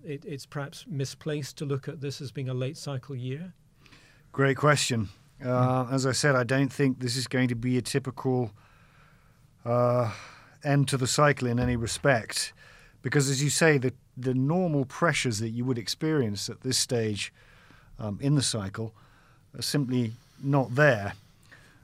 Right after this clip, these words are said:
Speaker 2: Uh,
Speaker 1: Mm.
Speaker 2: and therefore, I think the conditions for markets are very different to, uh, comparable periods in the recent past.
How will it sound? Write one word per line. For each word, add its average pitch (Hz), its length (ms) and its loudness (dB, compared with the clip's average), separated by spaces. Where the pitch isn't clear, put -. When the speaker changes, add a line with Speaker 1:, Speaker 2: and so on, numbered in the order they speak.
Speaker 2:
Uh, 120 480 -2
Speaker 1:
Mm. 123 240 -6
Speaker 2:
and 139 320 0
therefore, 147 360 6
I 135 60 2
think 135 300 -2
the 131 100 -2
conditions 139 600 0
for 123 140 -6
markets 113 480 -4
are 127 60 -4
very 113 280 -2
different 113 600 -4
to, 120 380 0
uh, 117 280 -6
comparable 123 520 0
periods 110 640 -4
in 117 280 -2
the 110 60 -2
recent 110 360 -4
past. 117 600 -4